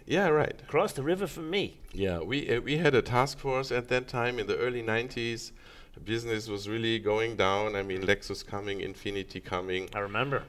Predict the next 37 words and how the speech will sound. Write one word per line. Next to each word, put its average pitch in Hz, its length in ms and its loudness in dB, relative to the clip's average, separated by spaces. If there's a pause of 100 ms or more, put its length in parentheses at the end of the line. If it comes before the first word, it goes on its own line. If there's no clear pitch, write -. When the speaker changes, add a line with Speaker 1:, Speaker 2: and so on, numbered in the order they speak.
(140)
Speaker 1:
And 107 500 4
so 120 200 4
big 110 240 -2
drama 110 440 6
in 101 80 -4
B 104 120 0
M 98 100 -2
W, 95 540 4
and 87 140 -2
then, 110 180 8
like, 95 400 6
typical - 340 -6
situation, 92 840 -2
salespeople 87 640 -2
say, 87 240 2
"Ah, 95 400 4
the 82 140 -4
product 104 440 2
is 82 140 -8
not 82 200 -6
good 95 160 -2
enough, 82 280 -6
we - 60 -14
cannot 85 400 -6
sell." 76 260 0 (220)
Speaker 2:
Yeah. 107 280 4
Speaker 1:
It's, 107 120 -6
it's, 156 240 -6
it's 139 160 -6
a 107 40 4
normal 90 320 -8
thing. - 240 -10
It's - 160 -4
always 113 280 4
Speaker 2:
Yeah. 101 100 6
Speaker 1:
like 85 160 2
that. - 140 -8